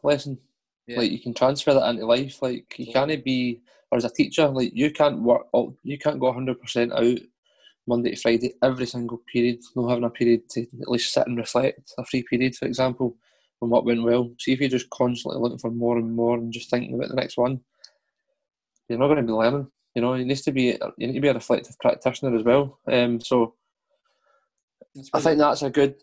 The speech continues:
Speaker 1: that's a good life, transferable life skill, isn't it?
Speaker 2: Mm-hmm. Aye, and it's, that's, it's, it's interesting because it transfers through your job, through your training, through your, a-, anything you do in life, through your pastimes, all that kind of stuff.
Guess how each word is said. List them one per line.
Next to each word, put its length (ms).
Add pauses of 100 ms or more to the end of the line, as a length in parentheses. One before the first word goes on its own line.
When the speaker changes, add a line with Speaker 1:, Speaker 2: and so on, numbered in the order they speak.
(100)
Speaker 1:
that's 120
a 60
good 180
life, 880
transferable 500
life 200
skill, 340
isn't 140
it? 500
Speaker 2:
Mm-hmm. 240 (640)
Aye, 300
and 100
it's, 100
that's, 220
it's, 200
it's 160
interesting 420
because 260
it 100
transfers 580
through 400 (300)
your 120 (100)
job, 400
through 200
your 200
training, 540
through 520 (640)
your, 440 (340)
a-, 240
anything 360
you 60
do 120
in 120
life, 340 (600)
through 100
your 100
pastimes, 580
all 160
that 160
kind 100
of 80
stuff. 240